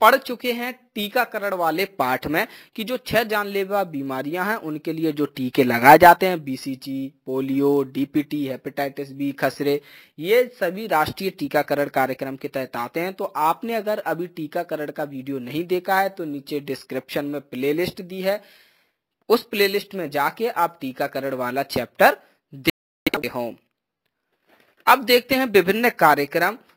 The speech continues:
जो स्वास्थ्य विभाग की, के तहत किए जा रहे हैं। सबसे पहला है पल्स पोलियो कार्यक्रम, इसमें कुछ नहीं है, बस पल्स पोलियो की जो दो बूंद जिंदगी की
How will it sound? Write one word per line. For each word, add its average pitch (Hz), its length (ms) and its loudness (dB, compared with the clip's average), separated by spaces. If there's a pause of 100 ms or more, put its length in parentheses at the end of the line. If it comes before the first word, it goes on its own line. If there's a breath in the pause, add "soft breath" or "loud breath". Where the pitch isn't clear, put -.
(100)
जो 220 160 6
स्वास्थ्य 208 520 4
विभाग 151 320 8 (200)
की, 190 160 0 (260)
के 196 120 -2
तहत 156 420 -4 (760)
किए 175 220 4
जा 123 200 0
रहे 117 160 -2
हैं। 117 200 -10
सबसे 156 320 -2
पहला 175 260 2
है 175 80 4
पल्स 156 280 0
पोलियो 175 380 -2
कार्यक्रम, 175 500 0
इसमें 170 220 -8
कुछ 165 200 -8
नहीं 170 220 -4
है, 180 100 -4
बस 170 320 -6
पल्स 156 200 -8
पोलियो 165 400 -6
की 170 120 -14
जो 165 140 -6
दो 156 220 -2
बूंद 165 260 -8
जिंदगी 160 440 -10
की 175 240 -12